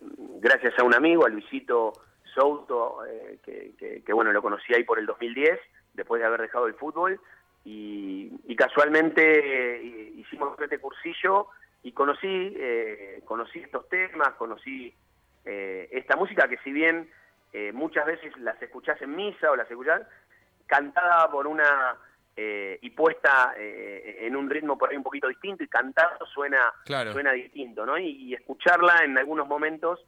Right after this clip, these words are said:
Speaker 1: eh, me clarifica un montón de, de situaciones.
Speaker 2: Claro, claro.
Speaker 1: Y más que nada cuando necesitas esto de, de por ahí no voy a psicólogos ni nada, sino me, me,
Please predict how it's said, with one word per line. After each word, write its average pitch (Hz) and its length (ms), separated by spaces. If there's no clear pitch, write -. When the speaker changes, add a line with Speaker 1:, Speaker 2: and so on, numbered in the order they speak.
Speaker 1:
eh, 113 140
me 120 160
clarifica 135 460
un 147 80
montón 139 380
de, 120 260
de 110 200
situaciones. 151 680
Speaker 2:
Claro, 127 240
claro. 110 180
Speaker 1:
Y 127 40
más 160 140
que 156 120
nada 175 180
cuando 131 240
necesitas 123 680
esto 143 300
de, 113 360
de 107 140
por 117 140
ahí 143 120
no 135 120
voy 147 160
a 127 100
psicólogos 147 480
ni 127 100
nada, 175 360
sino 120 320
me, 113 280
me, - 120